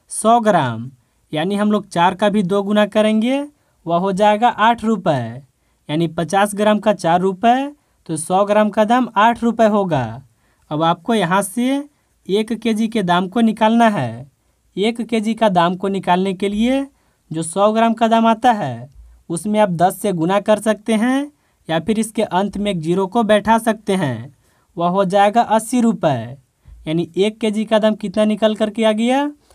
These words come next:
वह आ गया अस्सी रुपये। अब हम लोग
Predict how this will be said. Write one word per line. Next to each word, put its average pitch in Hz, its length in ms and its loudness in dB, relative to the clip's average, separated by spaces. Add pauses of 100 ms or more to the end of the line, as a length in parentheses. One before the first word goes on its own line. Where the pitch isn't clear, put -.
(220)
वह 170 140 2
आ 185 220 2
गया 226 220 2
अस्सी 214 360 0
रुपये। 143 580 0 (480)
अब 214 140 2
हम 220 180 4
लोग 254 380 2